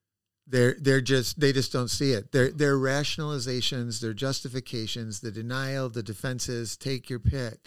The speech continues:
without having that support system around you and the honesty and the authenticity and the maturity, I don't really think, <laughs>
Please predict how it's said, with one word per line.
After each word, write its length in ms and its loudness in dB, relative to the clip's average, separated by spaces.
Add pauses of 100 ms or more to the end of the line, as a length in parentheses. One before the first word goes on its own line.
(540)
without 1040 4 (480)
having 420 2
that 180 0
support 440 0
system 380 -2
around 400 -2
you 420 -6 (640)
and 180 0
the 100 0
honesty 680 -2
and 140 -4
the 60 -4
authenticity 800 -4
and 160 -6
the 60 -8
maturity, 840 -6 (280)
I 80 -4
don't 260 2
really 400 2
think, 760 -6 (1080)
<laughs> 140 -12